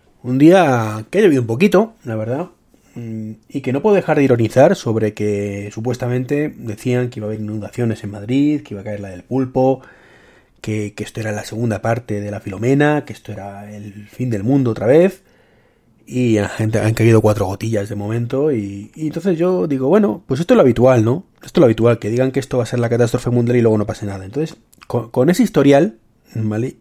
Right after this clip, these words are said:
Y con esto, e-, este ejemplo otra vez, ¿cómo pretendían que alguien les hiciera caso, de verdad, o a, a cuando dijeron que la Filomena iba a ser la leche? Pues evidentemente, si todo lo que de, de pronosticas dices que es la leche, pues con, alguna vez tienes que acertar, o sea, evidentemente. En fin,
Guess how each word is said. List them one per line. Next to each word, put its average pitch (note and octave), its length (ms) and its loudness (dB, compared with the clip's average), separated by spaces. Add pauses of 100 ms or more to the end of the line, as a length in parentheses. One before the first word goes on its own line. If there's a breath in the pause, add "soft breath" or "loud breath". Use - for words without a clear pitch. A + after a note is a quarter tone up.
(100)
Y B2+ 100 0
con A#2 180 2
esto, C#3 320 2
e-, C3 200 -2
este C#3 200 2
ejemplo B2 300 2
otra G#2+ 160 0
vez, A#2+ 240 -2 (600 soft breath)
¿cómo D3+ 240 2
pretendían C3+ 580 0
que - 80 -8
alguien B2+ 160 0
les C3 140 2
hiciera G#2+ 260 -4
caso, B2+ 380 -4
de G#2+ 100 -8
verdad, A2 360 -6
o G2+ 360 -12
a, G#2+ 240 -8
a - 140 -14
cuando G#2+ 180 -2
dijeron A2 300 -4
que G#2+ 80 -4
la F#2+ 80 -6
Filomena G2+ 340 -6
iba G#2 140 -4
a - 20 -12
ser - 120 -12
la - 100 -14
leche? - 260 -20 (420 soft breath)
Pues - 120 -16
evidentemente, B2 580 -2
si A2 140 -12
todo B2 180 0
lo A#2+ 140 0
que A#2 280 0
de, B2 140 -2
de A#2 180 0
pronosticas A2+ 560 -2
dices A2+ 200 -6
que - 80 -6
es A#2+ 40 0
la A#2 80 2
leche, C3+ 300 -2
pues A2 220 -14
con, G2+ 420 -18
alguna A2 240 -6
vez A#2+ 100 -4
tienes - 160 -4
que - 60 -10
acertar, - 440 -6 (360)
o - 60 -20
sea, A2+ 80 -16
evidentemente. - 560 -16 (1600 soft breath)
En C3 220 -4
fin, C#3 280 -2